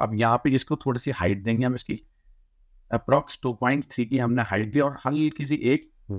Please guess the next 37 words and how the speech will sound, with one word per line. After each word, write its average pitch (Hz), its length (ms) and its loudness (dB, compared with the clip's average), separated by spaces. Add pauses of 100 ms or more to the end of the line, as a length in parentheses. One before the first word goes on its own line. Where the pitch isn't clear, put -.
(220)
एक 135 200 0 (340)
दो 120 240 4
पॉइंट 131 360 0
विड्थ 101 240 -4
बढ़ाएंगे 98 340 2
हम 101 180 0
इसकी। - 240 -6 (600)
तो 113 60 0
हम 120 80 2
यहाँ 110 180 2
पे - 120 0
हम 110 100 0
इसको 127 200 -2
ओके 104 300 -2
करेंगे। 85 400 -2 (120)
Now, 95 160 2 (400)
स्वीप 143 400 2
वन 139 200 4
कमांड 123 440 4
हम 120 220 0
इसमें 120 580 -2
यूज़ 104 400 -4
करेंगे। 120 360 2
स्वीप - 360 -2
वन, 160 140 2
सरफेस 113 420 -4
मेन्यू 113 260 0
में 123 120 2
जाएंगे, 131 340 2 (560)
स्वीप 117 280 4
वन 127 140 2
में 143 200 4
जाएंगे, 143 480 4
दोनों 98 300 -2
को - 120 -12
सेलेक्ट 110 360 -2
करेंगे। 127 360 0